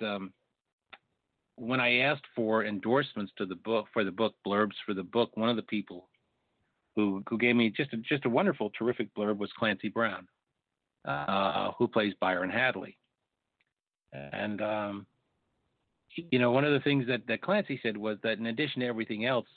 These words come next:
the book was, uh, was almost like a tutorial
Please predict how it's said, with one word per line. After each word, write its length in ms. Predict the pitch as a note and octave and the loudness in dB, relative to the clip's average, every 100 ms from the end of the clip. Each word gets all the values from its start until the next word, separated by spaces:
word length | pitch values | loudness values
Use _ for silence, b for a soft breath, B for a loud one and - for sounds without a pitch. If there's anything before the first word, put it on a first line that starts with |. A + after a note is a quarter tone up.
| _ _ _ _ _ _ _ _ _ - | _ _ _ _ _ _ _ _ _ -4
the 140 | A#2+ | -2
book 340 | A2+ C3+ C#3 - | 2 2 0 0
was, 240 | A#2 G#2 | 0 0
uh, 260 | G#2+ G#2 G2 - _ _ | -2 -2 -4 -8 _ _
was 200 | B2 A#2+ | -4 2
almost 260 | C3+ C3 - | 2 2 0
like 140 | A2 | -4
a 40 | G#2+ | -6
tutorial 680 | A#2 - D3+ C3+ G2+ F#2 | -10 -4 -2 0 -2 -8